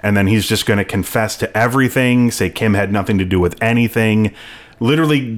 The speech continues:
then, for the first time in a long, long time,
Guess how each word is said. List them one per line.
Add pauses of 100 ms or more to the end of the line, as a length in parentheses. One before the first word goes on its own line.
then,
for
the
first
time
in
a
long,
long
time,